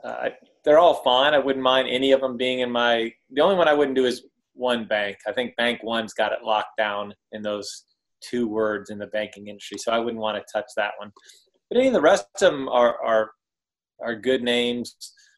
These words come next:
Um, yeah, again, I always hate to talk build out because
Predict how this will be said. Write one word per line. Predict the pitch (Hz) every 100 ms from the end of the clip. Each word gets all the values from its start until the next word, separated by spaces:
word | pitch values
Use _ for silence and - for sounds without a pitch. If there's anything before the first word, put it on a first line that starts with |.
| _ _ 120
Um, | 113 107 107 107 101 104 _ _ _ _ _ _ _ _ _
yeah, | 143 135
again, | 131 143 131 120 - - - -
I | 139
always | 180 180
hate | 165 165
to | 156
talk | - 127 - -
build | 127 135
out | 135 135 127
because | 120 127 113 -